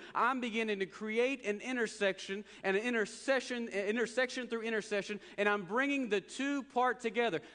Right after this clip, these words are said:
They are meeting, the two are coming together. God is reaching down to the, to the, to earth in this situation, and I am building a bridge between heaven and earth so that heaven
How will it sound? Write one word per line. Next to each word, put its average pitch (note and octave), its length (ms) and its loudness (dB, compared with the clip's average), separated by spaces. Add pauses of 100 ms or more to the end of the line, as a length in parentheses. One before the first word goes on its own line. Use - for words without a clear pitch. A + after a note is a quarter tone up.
They G#3 160 6
are F#3+ 140 6
meeting, C4+ 640 0 (180)
the F#3+ 120 4
two B3 260 0
are G#3+ 80 4
coming G3+ 320 0
together. B3 560 2 (220)
God A#3 280 4
is F3+ 200 0
reaching G#3 480 -2
down A#3+ 400 4
to G#3+ 120 0
the, F#3 160 2 (200)
to G#3 120 2
the, F#3 120 2 (120)
to F#3+ 260 2
earth C4 360 4 (180)
in F#3 200 2
this G3+ 200 0
situation, A#3+ 800 0 (140)
and G3 180 2
I B3 280 4
am G#3 180 0
building A3 460 2
a F3+ 80 4
bridge G3 580 2 (140)
between F#3+ 360 0
heaven B3+ 540 2 (240)
and G3 320 2
earth G#3+ 320 4 (140)
so G#3+ 240 2
that G3 240 2
heaven G#3 640 2